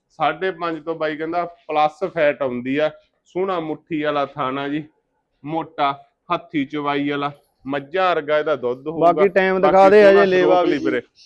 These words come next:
Speaker 1: ਦੋ ਟਾਈਮ ਕਨੇ ਇਹ ਤਾਂ ਵੈਸੇ ਹੀ ਆ ਬਾਈ।
Speaker 2: ਇਹਦਾ ਵੈਸੇ ਹੀ ਆ ਬਾਈ, ਕੋਈ
Speaker 1: ਠੀਕ ਆ,
Speaker 2: ਚੱਕਰ
Speaker 1: ਆਹ
Speaker 2: ਨਹੀਂ ਗਾ।
Speaker 1: ਥਣ ਤੇ ਮੈਸੇ ਮਾੜਾ ਜਿਹਾ।
Speaker 2: ਇਹ ਬਾਈ ਮੰਨ ਕੇ ਚੱਲ ਵੀ ਜਿਵੇਂ ਸੱਜਰ ਦੀ ਕੋਈ ਬੁੱਬੀ ਦੇ ਪੈਰ ਜਿਹਾ ਮਾੜਾ ਜਿਹਾ ਧਰਿਆ ਜਾਂਦਾ ਹੁੰਦਾ,
Speaker 1: ਹੂੰ।
Speaker 2: ਉਵੇਂ ਆ। ਥਣ ਸਹੀ ਚੱਲਦਾ, ਆਪਾਂ
Speaker 1: ਥਣ
Speaker 2: ਧਾਰ
Speaker 1: ਸਹੀ
Speaker 2: ਮਾਰ
Speaker 1: ਆ।
Speaker 2: ਕੇ ਦਿਖਾ ਦਿੰਦੇ ਆ।
Speaker 1: ਵੈਸੇ ਹੀ ਆ, ਉੱਥੇ ਲੈ ਚੱਲੀਏ, ਉੱਥੇ
Speaker 2: ਹਾਂ।
Speaker 1: ਆਪਾਂ ਦਿਖਾ ਦਿੰਦੇ ਆ, ਚੈੱਕ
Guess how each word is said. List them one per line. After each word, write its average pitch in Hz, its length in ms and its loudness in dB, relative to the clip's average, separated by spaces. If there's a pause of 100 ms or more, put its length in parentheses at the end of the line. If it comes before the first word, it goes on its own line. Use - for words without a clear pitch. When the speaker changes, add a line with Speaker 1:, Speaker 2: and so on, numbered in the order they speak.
(140)
Speaker 1:
ਦੋ 156 180 0
ਟਾਈਮ 160 300 -2
ਕਨੇ 180 260 -2
ਇਹ 180 60 0
ਤਾਂ 175 140 -2
ਵੈਸੇ 160 320 -2
ਹੀ 185 100 -2
ਆ 180 80 0
ਬਾਈ। 170 200 0
Speaker 2:
ਇਹਦਾ 240 240 6
ਵੈਸੇ 214 340 4
ਹੀ 214 60 6
ਆ 185 100 6
ਬਾਈ, 175 160 2
ਕੋਈ 175 160 0
Speaker 1:
ਠੀਕ 160 100 0
ਆ, - 20 -8
Speaker 2:
ਚੱਕਰ 147 180 -2
Speaker 1:
ਆਹ 190 140 4
Speaker 2:
ਨਹੀਂ - 80 -6
ਗਾ। 180 60 -12
Speaker 1:
ਥਣ 170 220 -2
ਤੇ 180 160 -6
ਮੈਸੇ 160 420 -4
ਮਾੜਾ 202 280 -2
ਜਿਹਾ। 302 520 6
Speaker 2:
ਇਹ 311 60 10
ਬਾਈ 294 200 8
ਮੰਨ 233 400 6
ਕੇ 233 120 8
ਚੱਲ 240 200 8
ਵੀ 240 80 4
ਜਿਵੇਂ 240 180 4
ਸੱਜਰ 208 320 4
ਦੀ 226 100 2
ਕੋਈ 226 100 0
ਬੁੱਬੀ 202 300 2
ਦੇ 247 100 8
ਪੈਰ 226 280 8
ਜਿਹਾ 214 120 0
ਮਾੜਾ 226 140 2
ਜਿਹਾ 254 100 4
ਧਰਿਆ 240 240 2
ਜਾਂਦਾ 214 220 2
ਹੁੰਦਾ, 226 140 2
Speaker 1:
ਹੂੰ। 220 100 4
Speaker 2:
ਉਵੇਂ 214 300 4
ਆ। 226 140 4
ਥਣ 214 380 2
ਸਹੀ 208 260 4
ਚੱਲਦਾ, 220 260 8
ਆਪਾਂ 214 160 4
Speaker 1:
ਥਣ - 60 2
Speaker 2:
ਧਾਰ 226 180 10
Speaker 1:
ਸਹੀ 190 100 4
Speaker 2:
ਮਾਰ 196 100 8
Speaker 1:
ਆ। - 20 4
Speaker 2:
ਕੇ 185 100 2
ਦਿਖਾ 170 240 6
ਦਿੰਦੇ 165 220 2
ਆ। 147 40 4
Speaker 1:
ਵੈਸੇ 156 220 -2
ਹੀ 156 140 -2
ਆ, 135 120 0
ਉੱਥੇ 156 300 -8
ਲੈ 185 160 -2
ਚੱਲੀਏ, 156 280 -8
ਉੱਥੇ 156 220 -10
Speaker 2:
ਹਾਂ। 160 80 -2
Speaker 1:
ਆਪਾਂ 147 120 -8
ਦਿਖਾ 151 260 -4
ਦਿੰਦੇ 113 260 -10
ਆ, 113 40 -12
ਚੈੱਕ 123 220 -10